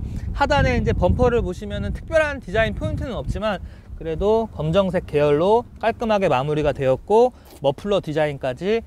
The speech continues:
오른쪽에 이렇게 정리가 되어 있습니다. 트렁크 공간 한번 볼게요.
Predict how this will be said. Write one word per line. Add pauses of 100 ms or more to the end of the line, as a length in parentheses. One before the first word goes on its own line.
(160)
오른쪽에
이렇게 (260)
정리가
되어
있습니다. (400)
트렁크
공간
한번
볼게요.